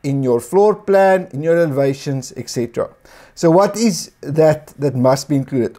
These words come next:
All exterior features, including door and window detail. All external features,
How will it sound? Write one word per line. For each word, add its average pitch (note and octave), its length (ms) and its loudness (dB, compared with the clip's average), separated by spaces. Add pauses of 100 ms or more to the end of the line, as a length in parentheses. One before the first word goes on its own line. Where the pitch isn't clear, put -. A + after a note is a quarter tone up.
All A#3+ 240 4
exterior G#3+ 540 2
features, F3+ 480 -6
including F#3+ 680 -2 (400)
door E3 400 4
and C#3+ 180 0
window C#3+ 320 2
detail. B2 600 -4 (240)
All G3+ 220 2
external F#3+ 520 2
features, E3+ 560 -10